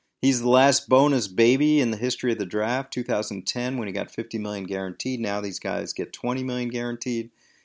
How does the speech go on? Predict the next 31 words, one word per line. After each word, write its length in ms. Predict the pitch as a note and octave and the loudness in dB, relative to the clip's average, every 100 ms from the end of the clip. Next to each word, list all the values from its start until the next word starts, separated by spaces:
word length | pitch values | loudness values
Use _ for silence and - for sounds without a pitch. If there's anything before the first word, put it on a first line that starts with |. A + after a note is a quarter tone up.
| _ | _
You 140 | B2 | 0
see 540 | A#2+ - E3 F3+ C#3 B2+ | 4 4 6 6 6 4
how, 560 | A#2 C3+ B2 A2+ A2+ - - | 2 0 2 2 0 -6 -6
in 140 | A#2 | -2
a 80 | A2 | -2
world 540 | A2+ C#3 E3 D3+ C#3+ | 0 0 2 0 -4
tilted 420 | - E3+ D#3+ - | -2 -2 0 -4
towards 300 | - A#2 A2 | -2 -4 -2
management, 520 | A#2 A2+ A2 - F#2 - | -4 -4 -6 -8 -8 -4
Sam 300 | - A2+ G#2 | -4 -4 -2
Bradford 560 | G#2 G2 - E2 E2 - _ _ _ _ | 0 -2 -4 -8 -10 -18 _ _ _ _
and 200 | C3 C#3 | 0 2
Tom 260 | C#3 D3 C#3+ | 6 4 4
Condon 560 | C3+ C3+ B2 E2+ E2+ G2 _ - | 2 2 2 -4 -12 -18 _ -12
have 200 | G2+ F#2 | -10 -10
really 360 | G2 A#2 A2+ G2 | -4 -2 -2 -2
won 400 | F#2 F#2+ F2+ F2+ | -4 -4 -6 -6
in 120 | F2+ | -10
the 60 | |
business 380 | E2+ F2+ F#2 E2 | -10 -10 -8 -10
of 120 | F2 | -12
football. 420 | - F2+ - F2 F2 | -12 -12 -8 -8 -6
Bradford 480 | F#2+ G2+ - G2 | -6 -6 -8 -10
will 140 | F#2 F#2 | -8 -8
be 120 | G2 | -6
one 200 | F#2 G2 | -8 -8
of 80 | F#2 | -8
the 60 | |
highest 360 | F#2 G#2+ G#2 - | -6 -8 -8 -8
paid 220 | G#2+ F#2+ | -10 -10
players 460 | - G2 F#2 F2 | -8 -6 -6 -8